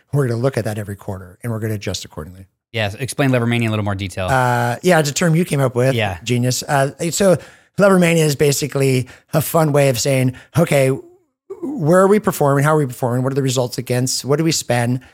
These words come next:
Speaker 1: And then pulling levers either plus or minus. Like, "Hey, we, we're allowed to spend more here," or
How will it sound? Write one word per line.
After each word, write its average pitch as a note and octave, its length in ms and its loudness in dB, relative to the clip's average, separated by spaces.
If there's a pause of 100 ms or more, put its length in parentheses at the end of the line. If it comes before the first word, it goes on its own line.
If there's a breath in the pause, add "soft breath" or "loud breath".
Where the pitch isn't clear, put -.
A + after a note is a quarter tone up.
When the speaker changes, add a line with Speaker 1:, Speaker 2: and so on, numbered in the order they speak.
(220 loud breath)
Speaker 1:
And D3 100 2
then C#3 120 2
pulling C#3+ 360 0
levers B2+ 420 0
either C#3 160 0
plus C3+ 260 -2
or C3 60 -2
minus. C3 400 -2
Like, A#2 120 -6
"Hey, D3+ 140 2
we, C#3+ 200 0
we're C#3 260 -2
allowed C#3+ 240 2
to C3+ 60 -4
spend B2+ 220 0
more B2 200 2
here," D#3+ 400 0 (440 soft breath)
or C#3+ 440 4